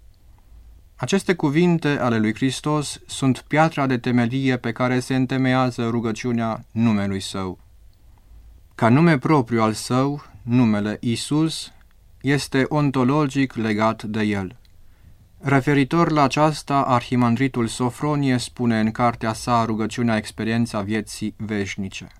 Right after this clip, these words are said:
„Întregul nostru cult divin este întemeiat pe invocarea numelor lui Dumnezeu.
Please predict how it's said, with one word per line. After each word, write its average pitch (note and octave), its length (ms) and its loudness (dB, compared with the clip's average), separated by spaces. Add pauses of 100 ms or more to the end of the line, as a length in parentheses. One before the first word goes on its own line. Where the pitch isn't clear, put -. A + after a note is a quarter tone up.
(1080)
„Întregul E3 420 4
nostru E3 360 4
cult D3+ 360 2
divin B2 600 2
este C3 380 2
întemeiat B2+ 720 2
pe A#2+ 200 0
invocarea B2+ 800 0
numelor A2 640 0
lui G#2 200 -2
Dumnezeu. G2 560 -4